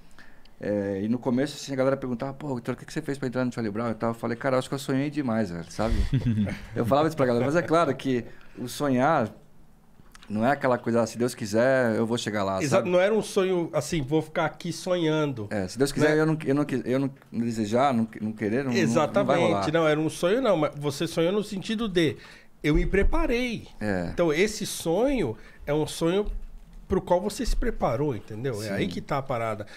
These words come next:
Speaker 3: Eu acho, é um negócio de vocação, mano, assim.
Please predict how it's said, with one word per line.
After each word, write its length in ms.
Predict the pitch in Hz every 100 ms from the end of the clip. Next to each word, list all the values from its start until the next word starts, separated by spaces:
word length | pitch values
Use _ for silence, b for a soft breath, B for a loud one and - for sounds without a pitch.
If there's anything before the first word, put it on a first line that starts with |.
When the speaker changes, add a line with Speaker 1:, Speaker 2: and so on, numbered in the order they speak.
| B -
Speaker 3:
Eu 160 | 117
acho, 200 | 160 - - 135 -
é 100 | 165
um 60 |
negócio 300 | 190 170 185
de 80 | 185
vocação, 760 | 160 185 196 196 - 127 101 82 - - - - -
mano, 220 | 92 85
assim. 340 | - - 98